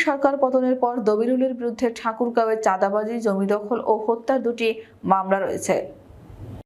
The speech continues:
উপকূলীয় অঞ্চলে বৈরী আবহাওয়া ও সমুদ্র বন্দরে তিন নম্বর স্থানীয় সতর্কতার সংকেত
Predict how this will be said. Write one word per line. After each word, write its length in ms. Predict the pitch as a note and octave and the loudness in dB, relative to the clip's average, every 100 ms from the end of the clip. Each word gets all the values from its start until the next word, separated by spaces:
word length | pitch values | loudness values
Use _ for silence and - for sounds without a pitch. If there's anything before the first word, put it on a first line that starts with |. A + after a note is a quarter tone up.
| _ _ _ _ - C#4+ | _ _ _ _ -12 -10
উপকূলীয় 460 | C#4 E4+ F4 F4 F4+ - | -4 0 2 2 2 2
অঞ্চলে 340 | C#4 C4+ D4 C#4+ B3+ G3+ | 2 2 2 2 2 4
বৈরী 300 | A#3+ B3 D4+ - B3+ | 4 2 2 4 2
আবহাওয়া 400 | B3 C4+ B3+ B3+ - | 2 0 0 0 0
ও 20 | A#3 - | -2 -2
সমুদ্র 300 | C4 B3+ C4+ A#3 | -2 0 0 0
বন্দরে 340 | A3+ A3+ A#3 A3+ | 0 0 0 0
তিন 120 | A3+ A3+ | -2 0
নম্বর 220 | A#3 B3 C4+ B3+ | 0 2 2 0
স্থানীয় 320 | - A#3+ A3+ A3+ | -2 -2 0 -2
সতর্কতার 560 | A#3 A3 A3+ B3+ A#3+ A#3+ | -2 -2 0 0 0 0
সংকেত 320 | A3 G#3+ G#3+ | -2 0 0